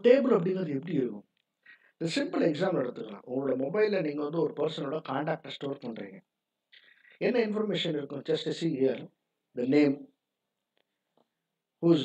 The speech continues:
number you are going to store there. I want to store Alhesh. நெக்ஸ்ட் அவரோட ஃபோன் நம்பர். Maybe ஃபோன் நம்பர், மொபைல் நம்பரா இருக்கலாம், ஹோம் நம்பரா இருக்கலாம், ஒர்க் நம்பரா இருக்கலாம். They may give three different options in that. Next,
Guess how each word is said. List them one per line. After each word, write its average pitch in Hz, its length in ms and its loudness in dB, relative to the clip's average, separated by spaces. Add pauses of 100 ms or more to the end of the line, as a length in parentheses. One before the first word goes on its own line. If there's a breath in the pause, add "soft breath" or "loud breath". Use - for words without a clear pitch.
number 151 280 6
you 131 100 8
are 120 100 -6
going 131 160 -6
to 135 100 -4
store 120 300 0
there. 98 140 -14 (600)
I 135 100 2
want 151 160 6
to - 80 -4
store 147 260 2
Alhesh. 120 360 -4 (1400 soft breath)
நெக்ஸ்ட் - 240 2 (140)
அவரோட 147 260 8 (100)
ஃபோன் 127 240 -4
நம்பர். 95 260 -16 (280)
Maybe 113 220 -4 (120)
ஃபோன் 156 340 4
நம்பர், 165 300 2 (1040)
மொபைல் 156 320 6
நம்பரா 147 280 4
இருக்கலாம், 151 300 -6 (100)
ஹோம் 147 380 4
நம்பரா 135 320 0
இருக்கலாம், 135 320 -8 (220)
ஒர்க் 165 260 2
நம்பரா 127 340 -2
இருக்கலாம். 117 300 -10 (420)
They 151 180 6
may 151 60 4 (100)
give 165 120 2 (120)
three 160 200 2
different 131 360 -4
options 117 400 -10
in 101 120 -16
that. - 160 -16 (1080 soft breath)
Next, 220 240 4